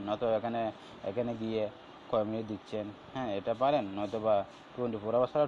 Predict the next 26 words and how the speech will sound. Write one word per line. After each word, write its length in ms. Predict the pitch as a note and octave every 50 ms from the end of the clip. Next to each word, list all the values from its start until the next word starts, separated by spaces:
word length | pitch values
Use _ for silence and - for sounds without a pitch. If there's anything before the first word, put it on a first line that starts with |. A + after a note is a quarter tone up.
| B2+
no, 60 | B2+ B2 A#2 A2
no 60 | A2 G#2+ -
timer 280 | - G#2+ G#2+ G#2+ G#2 F#2+ F2
দিবেন। 200 | F#2 E2 E2+ D#2 - - - - - - - - - - - - - - - - - - - - - - - - - - - - - - - - - - - - - - - - - - - - - - - -
কিন্তু 160 | - C3 B2+ A#2+ A#2+
দেখেন, 220 | C3 B2+ - C#3+ C3+ B2 A#2
আমি 120 | A#2+ B2+ C3 B2+ A#2+ G#2 G#2+
বাইরে 140 | A2+ A#2 B2+
হয়ে 100 | B2+ A#2 A#2+
যাচ্ছি। 220 | - - - C3 D3+ - - - - - - - - - - - - - -
এখন 140 | - C3+ C#3 B2+ A#2+
দেখেন, 260 | A2+ - - A#2+ A2+ C#3+ - - - - - - - - - - - - - - - - - - - - - - - -
আমার 140 | A#2+ B2 B2 A#2+
এখনও 180 | A2+ C3 C3+ C3+ - B2+
কোনো 140 | B2 C#3+ F3 G3+ - - -
সিম 220 | - B2+ B2+ B2+ B2 A#2
বা 80 | A#2+ A#2 A2+ -
কোনো 120 | A#2+ A#2+ A#2
ওয়াইফাই 220 | A#2 A#2 A#2 A#2+ A#2 A#2
দেখাচ্ছে 280 | A2 A2+ G#2+ - - G#2
না, 60 | G#2 G2+ G#2+
মনে 100 | G#2+ A2 A#2
হচ্ছে 180 | A#2+ - - D3+ B2+
নেট 120 | A2 G2+ -
চালাচ্ছি। 340 | G#2 F#2+ F2+ - - - - F2 - - - - - - - - - - - - - - - - - - - - - -
যদি 200 | A2 A2 A#2+ C#3+